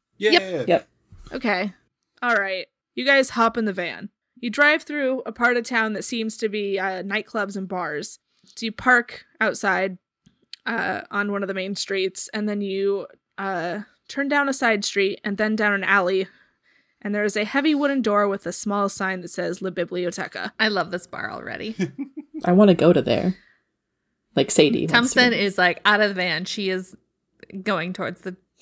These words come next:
Speaker 4: booze.
Speaker 3: You enter a room that's very dimly lit with warm, almost reddish light. Against the far wall is a dark wooden bar with glowing shelves full of assorted alcohols.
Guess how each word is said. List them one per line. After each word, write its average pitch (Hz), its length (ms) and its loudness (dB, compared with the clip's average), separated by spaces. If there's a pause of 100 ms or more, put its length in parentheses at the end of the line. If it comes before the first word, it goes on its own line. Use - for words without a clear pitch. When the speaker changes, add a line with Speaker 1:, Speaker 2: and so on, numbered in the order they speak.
Speaker 4:
booze. - 320 -4
Speaker 3:
You 247 180 -2
enter 339 560 4 (140)
a 269 100 4
room 226 440 6
that's 214 200 -4
very 233 340 2
dimly 220 420 0
lit 190 320 0
with 202 260 -8
warm, 220 480 0
almost 190 460 -6
reddish 190 420 -4
light. 185 460 -4 (200)
Against 220 420 0
the 277 80 2
far 233 320 4
wall 190 360 2
is 196 160 -2
a 185 60 -4
dark 202 340 2
wooden 202 220 0
bar 185 240 2
with 190 180 -2
glowing 190 360 -4
shelves 185 420 -4
full 190 160 -2
of 170 80 -4
assorted 190 400 -4
alcohols. 180 680 -6